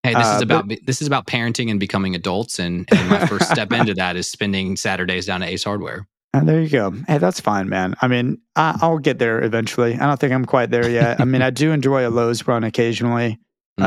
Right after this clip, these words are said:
Speaker 1: Mm-hmm.
Speaker 2: especially for a yard tool. There is something nice about, gosh, I'm turning into my dad. There is something
Speaker 1: The
Speaker 2: nice
Speaker 1: smell
Speaker 2: about
Speaker 1: of a Lowe's on a Saturday morning wakes you up,
Speaker 2: No,
Speaker 1: man.
Speaker 2: just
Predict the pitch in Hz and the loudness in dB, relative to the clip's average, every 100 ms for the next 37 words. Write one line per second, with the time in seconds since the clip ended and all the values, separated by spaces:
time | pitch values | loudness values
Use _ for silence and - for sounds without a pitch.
0 | 110 110 92 123 123 113 117 104 104 107 | 2 2 0 -2 -2 -2 0 0 0 0
1 | 104 127 117 117 _ _ _ _ 143 160 | 2 0 2 -2 _ _ _ _ 2 2
2 | - 170 151 135 120 113 - 120 104 98 | 2 0 0 0 2 0 -2 -2 0 0
3 | - _ _ _ - 113 95 - 113 107 | -6 _ _ _ 0 0 0 -4 -4 0
4 | 120 117 113 123 117 113 104 101 113 120 | 0 0 0 0 0 2 0 0 0 0
5 | - 123 113 110 110 110 107 101 101 110 | 0 -2 0 0 0 0 2 2 0 0
6 | 110 107 104 98 - 107 107 110 110 110 | -2 -2 -2 -4 -4 -2 -2 0 0 0
7 | 98 87 95 - - 147 151 156 156 156 | -2 -2 -6 -4 2 2 2 2 0 0
8 | 180 170 - | 0 -2 -8